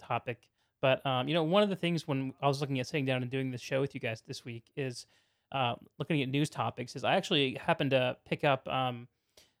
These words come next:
a rant on the P C gaming subreddit where someone was like, "The first-person shooters don't have dedicated servers anymore, and matchmaking sucks, and I hate it."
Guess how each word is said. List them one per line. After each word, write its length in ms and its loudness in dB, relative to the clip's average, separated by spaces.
a 100 6
rant 580 4
on 240 0
the 260 2
P 180 -6
C 120 -2
gaming 340 2
subreddit 520 -2
where 80 -8
someone 260 -2
was 140 -2
like, 200 -2
"The 100 -2
first-person 400 2
shooters 320 0
don't 240 -4
have 220 2
dedicated 440 -2
servers 360 -2
anymore, 420 -6
and 80 -4
matchmaking 500 0
sucks, 380 -2
and 80 -6
I 100 2
hate 240 0
it." 140 -8